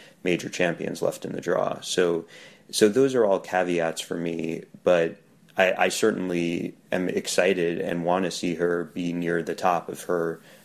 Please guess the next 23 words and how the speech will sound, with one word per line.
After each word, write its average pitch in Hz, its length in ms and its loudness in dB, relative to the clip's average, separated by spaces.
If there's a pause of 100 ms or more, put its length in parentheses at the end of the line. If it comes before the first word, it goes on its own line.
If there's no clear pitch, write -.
(100)
of 90 140 2
her 92 100 2
range. 92 520 0
And, 92 300 -2
and, 92 500 0 (120)
you 113 120 0
know, 95 100 4
I, 90 60 6
I 87 340 2 (160)
somewhat 104 320 4
discounted 90 460 -2
her 85 160 0
as 80 100 -4
saying, 85 300 -2
like, 82 280 -4 (380)
if - 100 -6
she 95 140 0
has 90 220 2
such - 180 -4
an 92 80 -6
aggressive 87 440 -2
game, 82 520 -4
then 80 520 -4